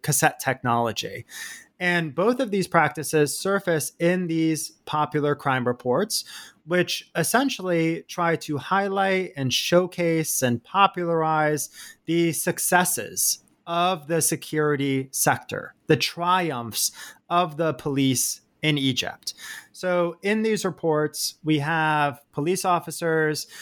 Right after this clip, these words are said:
we have members of the Mukhabarat or the secret police, detectives, military officials,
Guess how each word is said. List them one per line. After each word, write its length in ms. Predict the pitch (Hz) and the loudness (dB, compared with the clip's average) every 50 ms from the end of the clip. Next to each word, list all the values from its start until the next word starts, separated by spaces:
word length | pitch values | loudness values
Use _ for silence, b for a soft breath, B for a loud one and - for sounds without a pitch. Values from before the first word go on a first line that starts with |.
| B B B | B B B
we 80 | 143 156 | -2 0
have 160 | 151 147 139 | 0 2 2
members 320 | 156 165 160 156 147 - | 0 2 2 2 2 2
of 100 | 165 151 | 0 0
the 80 | 139 143 | 2 0
Mukhabarat 720 | 139 131 - - 165 143 151 156 160 170 175 175 170 - | 0 0 2 0 0 0 0 -4 -2 0 0 0 -2 -2
or 100 | 156 139 | -6 -4
the 120 | 120 127 123 | -2 -2 0
secret 500 | - - 208 220 214 - 202 170 - - | 0 2 2 0 0 2 0 -2 0 -4
police, 600 | - 170 170 175 175 175 170 170 160 - - - | -10 -6 -2 0 2 2 2 0 -2 -4 -10 -4
detectives, 1120 | _ - 131 - - - 196 202 196 - _ 185 180 180 175 175 170 156 147 - - - | _ 0 0 0 0 0 0 0 0 -2 _ -2 0 2 2 0 0 -2 -6 -10 -10 -8
military 680 | 147 156 190 208 202 202 190 185 - 190 185 180 180 | -4 -2 0 0 0 0 -2 -2 -2 -2 0 2 2
officials, 680 | 175 170 - - 175 - - 175 165 165 165 160 - | 0 0 0 -2 -2 -2 0 0 2 2 2 0 -2